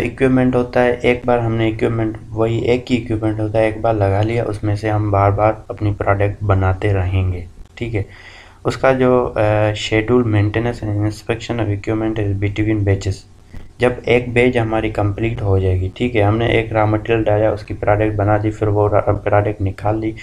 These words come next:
तो हमें फिर वहाँ break बन जाएगा। दूसरा raw material डालने से पहले हम इसको maintain और inspect कर सकते हैं, क्योंकि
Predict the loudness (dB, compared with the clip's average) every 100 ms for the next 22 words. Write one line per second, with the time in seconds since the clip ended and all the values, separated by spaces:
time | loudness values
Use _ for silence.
0 | -18 -12 -4 -2 0 0 0 0 2 2
1 | 2 -2 2 2 2 0 0 0 2 0
2 | -2 -14 -6 -2 2 4 6 4 2 0
3 | 0 0 2 4 4 2 -4 -2 -2 0
4 | 0 0 -2 -2 0 2 0 0 0 0
5 | -2 -2 -2 -4 -8 -4 -2 -2 -2 -4
6 | -4 0 0 -2 -8 -6 -6 -6 -6 -10
7 | -16 -20 -20 -6 -2 0 0